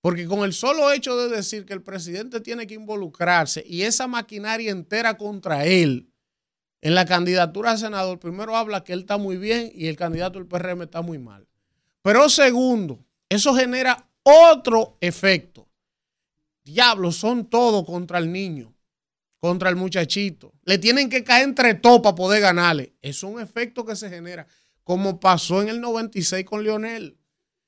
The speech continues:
que le decían, "Ese pollito le va a ganar Peña,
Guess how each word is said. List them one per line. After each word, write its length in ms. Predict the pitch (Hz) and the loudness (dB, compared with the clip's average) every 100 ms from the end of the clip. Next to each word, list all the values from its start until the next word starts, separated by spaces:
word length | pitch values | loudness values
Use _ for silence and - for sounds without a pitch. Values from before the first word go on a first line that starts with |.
| _ | _
que 120 | 180 | 2
le 80 | 196 | 4
decían, 380 | 196 180 214 208 | 4 4 2 2
"Ese 240 | 233 302 | 4 4
pollito 500 | 247 277 269 302 247 | 4 0 2 0 0
le 80 | 254 | -2
va 80 | 262 | 0
a 100 | 269 | 0
ganar 160 | 262 262 | -2 0
Peña, 540 | 285 240 175 117 - | 2 2 -2 -10 -18